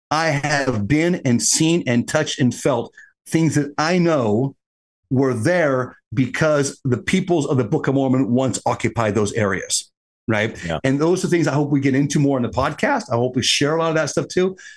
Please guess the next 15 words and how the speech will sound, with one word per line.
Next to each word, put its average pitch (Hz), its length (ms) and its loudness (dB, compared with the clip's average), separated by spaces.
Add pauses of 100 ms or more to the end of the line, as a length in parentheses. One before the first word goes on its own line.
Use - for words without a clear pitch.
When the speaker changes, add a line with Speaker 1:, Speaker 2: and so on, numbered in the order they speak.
(200)
Speaker 1:
But - 140 0
I 185 80 2
just 233 200 0
wanted 185 160 2
to 127 100 0
say 151 200 2
that 117 160 -2 (1200)
if 269 300 2
we 208 560 2 (240)
want 160 360 2
to 139 140 2
look 143 340 0
and 131 180 0
put 160 160 2
our, 123 260 -4